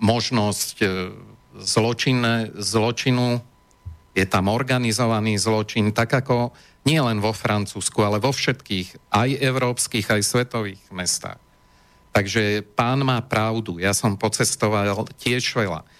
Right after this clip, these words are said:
Žil som dlhú dobu v Maroku. E,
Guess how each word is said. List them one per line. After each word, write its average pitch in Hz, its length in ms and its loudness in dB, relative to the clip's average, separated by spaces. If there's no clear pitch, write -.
Žil 127 240 0
som 110 640 0
dlhú 123 320 0
dobu 113 320 0
v 104 160 -4
Maroku. 120 500 0
E, - 60 -16